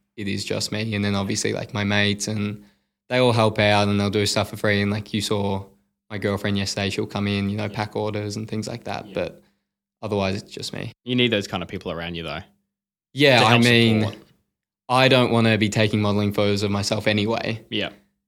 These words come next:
Speaker 1: So it helps having mates, and, you know, they're all supportive and they'll come down and whatever they've got expertise in, they'll try and help out
Speaker 2: Yeah,
Speaker 1: or,
Speaker 2: for sure.
Speaker 1: yeah.
Speaker 2: Yeah, cool. Moving on to the brand and the style,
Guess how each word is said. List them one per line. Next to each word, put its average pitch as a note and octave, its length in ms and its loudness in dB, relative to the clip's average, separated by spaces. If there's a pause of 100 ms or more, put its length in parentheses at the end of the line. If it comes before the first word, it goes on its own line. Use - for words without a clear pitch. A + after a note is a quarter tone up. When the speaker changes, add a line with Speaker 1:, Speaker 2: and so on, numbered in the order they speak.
(160)
Speaker 1:
So G2 580 0
it A2+ 160 0
helps G#2 260 0
having G2+ 260 2
mates, G2 340 0
and, A#2+ 80 2
you B2 60 4
know, A#2+ 140 4
they're B2+ 180 4
all A2 160 2
supportive G2+ 600 2
and G2+ 120 2
they'll G2 140 0
come G#2 240 0
down G2 480 2
and G2+ 180 -2 (100)
whatever G#2+ 300 2
they've G2+ 280 2
got G2+ 200 0
expertise G2+ 680 -2
in, G2+ 120 -2
they'll G2 180 -2
try G#2 200 -4
and G2 100 -4
help G2+ 260 -4
out G2 300 -4
Speaker 2:
Yeah, A#2 180 0
Speaker 1:
or, - 120 -6
Speaker 2:
for G#2 40 -4
sure. G2 240 -6
Speaker 1:
yeah. - 220 -8 (220)
Speaker 2:
Yeah, D3 200 2
cool. B2 420 -2 (180)
Moving F3 460 4
on G3 140 4
to E3 100 0
the C3 100 2
brand A2 440 4
and G2+ 80 0
the G2+ 60 0
style, F2 640 -4